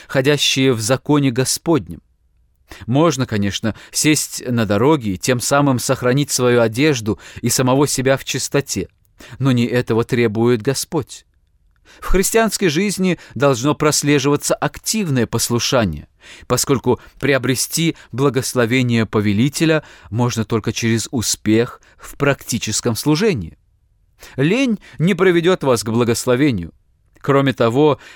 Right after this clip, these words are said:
мы не доставим радости нашему Господу, если не будем исполнять все заповеди и полностью покоряться Его воле. Бога необходимо искать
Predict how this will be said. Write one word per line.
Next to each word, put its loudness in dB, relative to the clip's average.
мы 2
не 2
доставим 0
радости -2
нашему 0
Господу, 0
если 0
не 2
будем 0
исполнять 0
все 0
заповеди 0
и 0
полностью 0
покоряться -2
Его 2
воле. 0
Бога 0
необходимо -2
искать -6